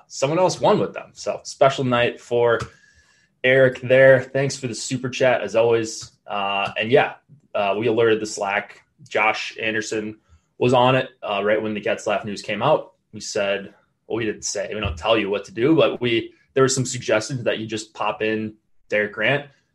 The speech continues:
He was barely owned, and he filled in very nicely for, uh, the Anaheim One people. So congrats if you were on the right side of that. If you were on the wrong side, Cliffy's right. There's another slate tonight. Four games.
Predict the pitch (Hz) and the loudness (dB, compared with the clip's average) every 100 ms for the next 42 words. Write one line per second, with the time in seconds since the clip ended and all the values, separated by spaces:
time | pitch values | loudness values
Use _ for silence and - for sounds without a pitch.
0 | _ 110 104 101 98 104 107 104 104 120 | _ -8 -4 -4 -2 2 4 4 2 0
1 | 143 143 - 95 98 95 107 104 107 113 | 0 -4 -6 -10 -12 -8 -4 -2 -2 -6
2 | 113 _ - 110 120 123 104 - 92 - | -10 _ -4 -2 -2 -2 -4 -6 -10 -10
3 | _ _ _ 107 101 98 95 95 95 95 | _ _ _ -4 -4 -2 -2 -2 -4 -8
4 | _ - 107 101 101 107 139 - 95 - | _ -6 -4 -4 -4 -4 -6 -6 -12 -12
5 | 95 - 90 - _ _ _ _ _ _ | -10 -6 -6 -8 _ _ _ _ _ _
6 | - 127 110 127 180 - 107 120 131 127 | -4 0 2 2 0 -6 -8 0 2 4
7 | 120 123 - 123 147 180 160 120 123 135 | 4 4 4 2 2 0 -4 -2 2 4
8 | 135 131 131 135 127 123 160 180 - _ | 4 2 2 0 0 0 0 -4 -14 _
9 | 156 160 165 214 262 - - 123 139 143 | -6 -4 -2 -4 -4 -10 -2 0 2 0
10 | 143 143 147 139 147 156 165 - - - | 0 -2 -2 -2 -2 -2 -2 -4 -8 -8
11 | _ _ _ - - - 151 151 127 156 | _ _ _ -18 -14 2 4 6 4 2
12 | 175 165 - | 2 -2 -10